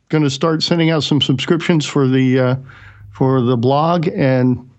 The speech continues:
get some folks hopefully involved and see if we can't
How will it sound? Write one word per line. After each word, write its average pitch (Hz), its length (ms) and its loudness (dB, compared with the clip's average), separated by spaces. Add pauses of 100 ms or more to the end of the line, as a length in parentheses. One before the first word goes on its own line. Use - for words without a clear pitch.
(400)
get 151 160 0
some 147 180 0
folks 147 240 -2
hopefully 156 340 0
involved 135 480 0
and 123 180 0
see - 200 0
if 135 160 -2
we 139 80 0
can't 139 320 0